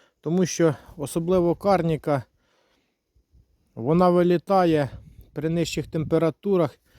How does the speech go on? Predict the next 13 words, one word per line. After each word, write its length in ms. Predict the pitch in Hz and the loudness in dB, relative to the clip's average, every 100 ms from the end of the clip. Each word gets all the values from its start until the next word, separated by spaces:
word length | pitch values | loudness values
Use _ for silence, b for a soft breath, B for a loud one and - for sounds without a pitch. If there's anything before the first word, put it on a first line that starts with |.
| B B - | B B -12
і 100 | 139 | -12
потім 460 | - 190 - 160 | -4 -2 0 -2
бджола 360 | 139 143 165 175 | 0 2 4 4
може 360 | 170 170 156 143 | 4 2 0 -2
захолодати, 840 | 151 - 160 160 156 156 127 127 | -4 -4 -4 -2 0 0 -2 -8
тому 240 | - 147 143 | -6 -6 -6
що 280 | - 151 120 - - | -4 -2 -2 -4 -4
менше 340 | 170 160 160 | -4 -4 -6
прогрівається, 840 | - 156 135 156 170 160 147 - | -4 -4 -2 0 2 2 0 -4
скажімо 380 | 139 - 139 143 131 | -10 -6 -6 -6 -6
так, 160 | 147 | -6
бджола, 440 | 123 143 165 175 151 b b b b b b b - | -4 -4 2 2 0 b b b b b b b -12
е, 360 | 123 127 123 | -6 -4 -6